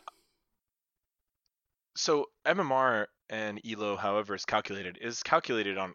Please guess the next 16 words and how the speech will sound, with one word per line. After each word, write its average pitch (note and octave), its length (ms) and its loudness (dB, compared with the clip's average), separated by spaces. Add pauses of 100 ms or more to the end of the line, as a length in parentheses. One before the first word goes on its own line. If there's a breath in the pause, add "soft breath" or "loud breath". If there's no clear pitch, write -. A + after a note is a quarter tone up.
on G2 140 2
a - 40 -14
curve, F2 440 0
right? F#2+ 240 -4
It's G#2 100 -8
calculated C3 440 4
with G2 100 -2
all G2+ 220 2
the F#2+ 100 -2
other F#2 160 -6
players E2+ 540 -6 (140)
in G2 140 -10
the F2+ 60 -12
game F2 380 -8 (100)
in F#2+ 180 -8
mind. F2 460 -6